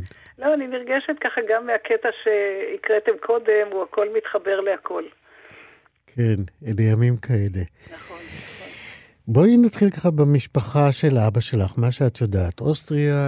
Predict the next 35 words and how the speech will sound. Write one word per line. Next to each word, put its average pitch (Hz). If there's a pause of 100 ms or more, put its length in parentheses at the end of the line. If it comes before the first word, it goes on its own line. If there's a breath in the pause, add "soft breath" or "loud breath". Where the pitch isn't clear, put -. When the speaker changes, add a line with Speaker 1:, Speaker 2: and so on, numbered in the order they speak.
(140)
Speaker 2:
אלף 123
תשע 123
מאות 123
ארבעים, 107 (560)
כמה 139
Speaker 1:
לא, 175
Speaker 2:
אנשים 156
Speaker 1:
אני, 139
Speaker 2:
היו 127
Speaker 1:
אני, 131
Speaker 2:
במשפחה? 127
Speaker 1:
אני, 196 (120)
אני 196
רוצה 196
רק 202
לתקן, 226
זה 202
היה 190
אלף 202
תשע 190
מאות 208
שלושים -
ושמונה, 190 (120)
כי 196
אז, 220 (200)
Speaker 2:
Mhm. 131 (100)
Speaker 1:
אה, 185
היה 196 (120)
בנובמבר, 190 (120)
ב-, 180 (160)
באוקטובר 233
בערך 196
התחיל 214
האנשלוס, 180 (100)
הכיבוש 175